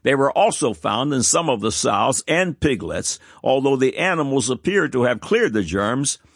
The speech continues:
None were found in pigs ready for slaughter, although the team is watching for them. "But it's bad news to find this rare superbug gene in bacteria infecting food animals," Whittam said.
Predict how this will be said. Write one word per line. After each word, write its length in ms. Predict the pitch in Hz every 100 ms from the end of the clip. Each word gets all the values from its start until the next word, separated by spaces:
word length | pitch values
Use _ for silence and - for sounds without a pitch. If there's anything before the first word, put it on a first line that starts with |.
| _
None 280 | 123 175 190
were 120 | 151
found 360 | - 147 131 131
in 100 | 123
pigs 280 | 139 113 113
ready 240 | 135 117
for 140 | 107
slaughter, 480 | 101 165 196 160 160 -
although 340 | 147 143 143
the 140 | 123
team 300 | 113 170 151
is 100 | 120
watching 420 | 117 147 - 110 82
for 140 | 90
them. 280 | 101 71 71 _ _ _ _ _ _ - - _ _
"But 160 | - 107
it's 180 | 123 95
bad 360 | 92 127 123
news 460 | 135 123 87 - - _ _ _
to 80 | -
find 340 | - 127 123
this 220 | 113 127 107
rare 240 | 127 127
superbug 720 | 104 - 151 101 87 113 98
gene 360 | 80 104 127 127
in 140 | 101
bacteria 640 | 98 113 - - 143 131 110
infecting 520 | 104 127 131 143 123
food 300 | - 196 143
animals," 460 | 107 98 95 95 98
Whittam 320 | 101 - 95
said. 360 | - 117 143